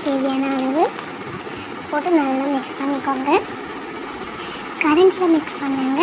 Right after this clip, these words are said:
கரண்டில் மிக்ஸ் பண்ணிங்கன்னா நல்லா மிங்கிளாக இருக்கும், ஒன்றும் பாதியுமா.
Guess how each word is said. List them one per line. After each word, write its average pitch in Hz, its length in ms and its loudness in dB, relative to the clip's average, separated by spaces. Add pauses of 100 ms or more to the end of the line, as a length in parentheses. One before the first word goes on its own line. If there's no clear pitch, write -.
(280)
கரண்டில் 294 400 0
மிக்ஸ் 339 200 4
பண்ணிங்கன்னா 262 380 4 (220)
நல்லா 285 260 0 (220)
மிங்கிளாக 269 500 2
இருக்கும், 359 340 -2 (920)
ஒன்றும் 285 320 4
பாதியுமா. 269 480 2